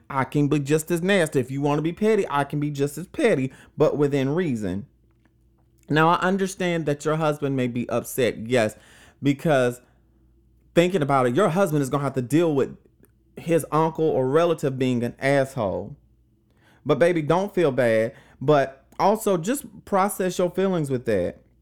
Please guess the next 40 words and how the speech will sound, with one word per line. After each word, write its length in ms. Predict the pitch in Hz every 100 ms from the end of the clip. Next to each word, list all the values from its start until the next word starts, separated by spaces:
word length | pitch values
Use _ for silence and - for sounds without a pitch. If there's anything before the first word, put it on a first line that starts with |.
| _ _ 156
and 160 | 151
set 280 | - 185 -
that 180 | 160 123
boundary. 560 | 156 160 127 110 104 - - _ _ _ _ _ -
But 220 | 185 -
the 100 | 170
fact 460 | - 202 202 202 156
that 420 | 156 135 123 - _ _ _ _ _ _ _ _ _ _ _ _ _ _ _ _ -
the 220 | 147 123
family 640 | - - 196 269 247 180
is 260 | - 147 147
saying, 480 | 147 127 117 113 139 _ _ _ _ _ _ -
is 160 | 147
telling 300 | 143 196 165
him 180 | 156 170
to 100 | 160
leave 240 | 143 165 143
it 80 |
alone, 320 | 135 139 160 151
how 160 | 170
about 280 | 202 170 -
telling 260 | - 175 165
him 140 | 165
to 100 | 139
stop 320 | - 160 123
being 240 | 151 147 123
an 80 | 127
asshole 840 | 139 147 196 - 147 127 107 113 - _ - -
and 220 | 147 131
get 180 | 151 -
some 220 | - 151
type 240 | - 151
of 100 | 131 -
emotional 760 | 139 131 143 175 - 147 139
intelligence 720 | 135 123 - 202 160 135 139
and 200 | - 143
emotional 540 | 131 135 165 180 147 123
maturity 540 | 117 - 349 381 208
about 340 | 143 127 120
yourself 400 | 127 127 139 120